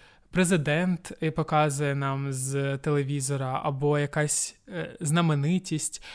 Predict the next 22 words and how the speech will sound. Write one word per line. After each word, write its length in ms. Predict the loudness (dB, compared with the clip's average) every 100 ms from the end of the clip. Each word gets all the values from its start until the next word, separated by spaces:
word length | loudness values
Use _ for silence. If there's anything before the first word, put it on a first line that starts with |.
| -10 -2
Мені 160 | 0
здається, 280 | 2 -2 -2
це 140 | -4
гірше 280 | 0 0 -2
працює, 380 | -4 -4 -2 -2
тому 240 | -2 -4
що, 160 | -4 -6
по-перше, 400 | -4 -4 -2 -4
одразу 320 | -2 -2 -2
знов 220 | -2 -2
недовіра. 420 | -2 -2 -2 0 2
А 20 |
може, 320 | 2 2 2 0
він 180 | 0
там 200 | 0 0
воду 300 | 2 2 2
собі 280 | -2 -2 -4
вколов, 440 | -6 -4 -4 -4 -4
да, 220 | -2 -2
як 160 | -4
часто 380 | -6 -8 -8 -12
ти 180 | -12